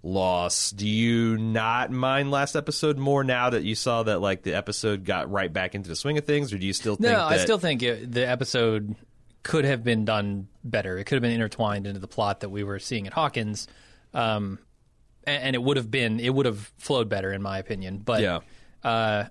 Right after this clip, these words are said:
Speaker 2: you know, it didn't, it didn't kill the end of this season for me, certainly. Like, I'm, I'm right back in it now. Um, and now that Elle's back with the group, everything is A-okay. <laughs>
Speaker 1: Uh, what's,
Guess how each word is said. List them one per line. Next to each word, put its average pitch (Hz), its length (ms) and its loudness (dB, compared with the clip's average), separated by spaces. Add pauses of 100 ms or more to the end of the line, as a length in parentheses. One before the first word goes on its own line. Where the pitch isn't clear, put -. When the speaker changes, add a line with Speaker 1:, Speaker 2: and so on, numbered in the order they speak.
(480)
Speaker 2:
you 151 100 0
know, 139 100 2
it 139 200 0
didn't, 151 320 0 (160)
it 147 80 -4
didn't 151 180 0
kill 131 280 0
the 113 120 0
end 101 100 -4
of 95 60 -6
this 95 140 -8
season 98 300 -4
for 92 180 -14
me, 92 160 -14
certainly. 95 500 -8 (140)
Like, 101 160 -4
I'm, 113 260 0 (340)
I'm 127 140 0
right 131 140 2
back 110 220 0
in 110 100 -2
it 87 80 -10
now. 95 380 -8 (580)
Um, 95 340 -8
and 120 140 -2
now 131 160 2
that 104 100 0
Elle's 123 320 2
back 139 260 -2
with 151 120 -2
the 147 80 -4
group, 156 320 2
everything 113 580 2
is 101 600 -4 (440)
A-okay. 113 840 0
<laughs> - 40 -16 (480)
Speaker 1:
Uh, 135 260 2
what's, 190 680 0